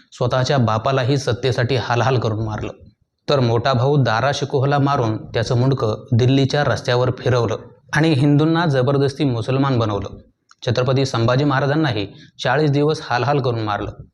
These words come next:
या सगळ्या गोष्टी आपण इतिहासात वाचलेल्या आहेत. औरंगजेबाच्या कारकिर्दीचा काळ त्याच्या लष्करी विस्तारासाठी, कडक इस्लामिक धोरणांसाठी आणि मुघल सत्ता मजबूत करण्याच्या त्याच्या प्रयत्नांसाठी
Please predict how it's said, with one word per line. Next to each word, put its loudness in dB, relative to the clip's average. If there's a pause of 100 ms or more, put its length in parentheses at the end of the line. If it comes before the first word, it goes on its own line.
(260)
या -2
सगळ्या 0
गोष्टी -2
आपण -4
इतिहासात -2 (140)
वाचलेल्या -2
आहेत. -6 (800)
औरंगजेबाच्या 2
कारकिर्दीचा -2
काळ -2
त्याच्या -4
लष्करी 0
विस्तारासाठी, -2 (180)
कडक 0
इस्लामिक 0
धोरणांसाठी 0 (420)
आणि 2
मुघल 4
सत्ता 0
मजबूत 0 (100)
करण्याच्या -2
त्याच्या -2
प्रयत्नांसाठी -2